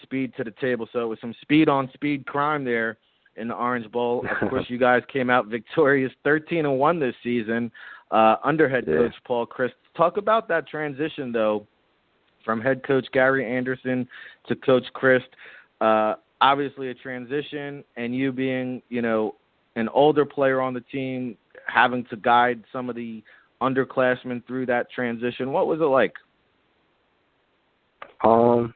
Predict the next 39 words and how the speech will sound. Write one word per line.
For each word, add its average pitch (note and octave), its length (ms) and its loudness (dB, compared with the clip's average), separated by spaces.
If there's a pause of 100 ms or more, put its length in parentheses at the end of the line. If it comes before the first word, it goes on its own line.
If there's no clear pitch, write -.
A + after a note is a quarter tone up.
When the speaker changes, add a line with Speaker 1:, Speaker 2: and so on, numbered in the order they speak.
(140)
Speaker 2:
no, A#2 180 0
it A2+ 120 6
was, C3+ 280 2
it B2 60 -6
was C3 160 0
a - 20 -6
new A2 160 0
experience G2 400 -6
for E2+ 60 -16
me. F2+ 160 -6
You E2+ 180 -10
know, E2+ 160 -8
um, E2+ 320 -8 (1200)
uh, E2+ 340 2
going F#2+ 300 0
into F#2 120 -4
college, F#2 320 0
I F2+ 80 -4
never F2+ 260 -8
really F2 200 -8
thought F2 240 -6
about E2 240 -8
the E2 80 -12
whole, E2 400 -12 (760)
the - 80 -6
whole E2+ 220 -2
possibility F2+ 540 -2
of E2 120 -6
a, D#2+ 300 -6 (180)
a E2 60 -10
new E2+ 180 -4 (140)
coaching F2+ 340 -2
staff. D#2 320 0
But, D#2+ 120 -2
you D#2+ 140 -2
know, D#2+ 120 -2
once E2+ 240 -2
it D#2+ 80 -2
happened, F2+ 340 -2